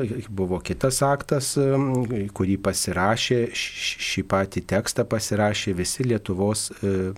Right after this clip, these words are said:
aukščiausiosios tarybos deputatai, kurie balsavo už šį aktą. Taigi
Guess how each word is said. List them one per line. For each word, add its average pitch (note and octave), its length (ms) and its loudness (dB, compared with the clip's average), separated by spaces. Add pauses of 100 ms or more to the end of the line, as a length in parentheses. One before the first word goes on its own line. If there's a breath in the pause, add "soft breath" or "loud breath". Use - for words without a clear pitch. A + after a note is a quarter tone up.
aukščiausiosios G2 840 0
tarybos G#2 720 0
deputatai, F#2+ 920 0 (640 loud breath)
kurie G2+ 360 2 (160)
balsavo G2 880 2
už G2 340 0
šį - 300 0
aktą. F2 520 -2 (960 loud breath)
Taigi A#2+ 500 6